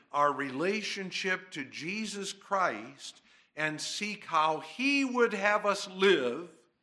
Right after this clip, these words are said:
in reflection of that relationship. Do you see then how crucial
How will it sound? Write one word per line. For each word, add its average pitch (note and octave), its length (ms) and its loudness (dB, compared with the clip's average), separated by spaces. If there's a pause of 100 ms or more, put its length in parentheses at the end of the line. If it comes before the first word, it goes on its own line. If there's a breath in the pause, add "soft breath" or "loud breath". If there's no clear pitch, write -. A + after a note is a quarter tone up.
(600)
in F#3 240 2
reflection G3 920 0
of C3+ 240 -4
that D4 460 4
relationship. B2+ 1040 -6 (2750)
Do A2 100 -14
you A2 100 -6
see D3 360 -8
then C3 240 -8
how A#2+ 260 -4
crucial D3 640 -6